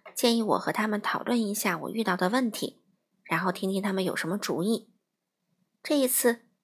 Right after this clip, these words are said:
因为我不是直接告诉他们该如何做，而是邀请他们一起讨论，他们非常高兴。提姆说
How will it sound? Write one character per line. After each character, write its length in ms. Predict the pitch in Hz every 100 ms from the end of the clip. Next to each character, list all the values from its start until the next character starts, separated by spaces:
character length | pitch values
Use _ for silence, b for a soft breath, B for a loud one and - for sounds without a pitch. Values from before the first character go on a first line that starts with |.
| -
因 120 | 247
为 120 | 240
我 160 | 220 165
不 120 | -
是 160 | 202 208
直 140 | 254
接 180 | 240 294
告 160 | 269
诉 80 | 233
他 120 | 214
们 160 | 202 185
该 180 | 254 262
如 160 | 233
何 160 | 214 214
做， 300 | 214 214 - - _ _
而 120 | -
是 120 | 175
邀 140 | 170 156
请 160 | -
他 120 | 185 165
们 120 | 90
一 80 | 226
起 160 | -
讨 200 | - -
论， 260 | - 196 - _ _
他 140 | - 233
们 80 | 233
非 140 | 339
常 180 | 330 180
高 180 | - 170
兴。 360 | - 170 - _ _ _ _ _ _ _ _ _ _ _ -
提 160 | -
姆 160 | 240 214
说 380 | - 240 254